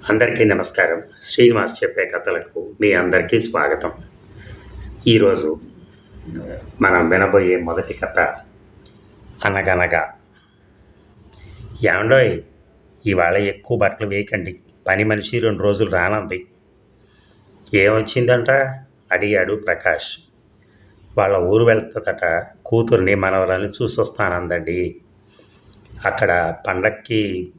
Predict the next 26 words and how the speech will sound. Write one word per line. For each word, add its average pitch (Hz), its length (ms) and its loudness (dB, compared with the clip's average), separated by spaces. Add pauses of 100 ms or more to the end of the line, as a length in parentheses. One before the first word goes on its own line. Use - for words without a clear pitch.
పండగట 90 460 0
అక్కడ." 80 360 -4 (760)
"సరేలే, 113 560 0 (260)
బట్టలు 92 300 0
ఎక్కువ 92 220 -4
వేయంలే," 90 480 0 (160)
అన్నాడు 87 360 0
ప్రకాష్. - 720 -4 (800)
"ఏమండి, 95 400 0 (580)
పాపం 87 320 0
దానికి 90 380 0
ఒక 90 180 -2
ఐదు 90 260 2
వందలు 90 240 -2
ఇస్తానండి, 90 680 -4 (140)
వినాయక 92 340 2
చవితికి 95 460 -4
ఇచ్చినట్టుంటుంది, 92 960 -2
పిల్ల 92 180 4
దగ్గరికి 92 360 0
వెళ్తోంది 90 380 2
కదా, 85 300 2 (500)
ఏదైనా 90 340 2
పట్టుకు 90 380 -6
వెళ్తుంది." 87 600 -4 (1160)
"నీ 110 200 2